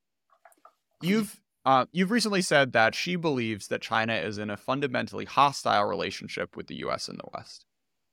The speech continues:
Um, thinking about sort of contingencies, like, is this, was this inevitable for the sort of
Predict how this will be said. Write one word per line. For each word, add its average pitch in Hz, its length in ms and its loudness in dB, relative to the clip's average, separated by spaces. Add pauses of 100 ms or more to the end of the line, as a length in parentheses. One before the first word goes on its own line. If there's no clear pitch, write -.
Um, 131 540 6 (1700)
thinking 220 280 2
about 131 440 8
sort 131 260 0
of 113 160 2 (1700)
contingencies, 120 1200 0
like, 120 420 4 (680)
is 143 180 0
this, - 400 2
was 160 160 2
this 240 220 2
inevitable 180 720 0 (1200)
for 139 340 4
the 131 560 6 (100)
sort 135 300 0
of 127 160 0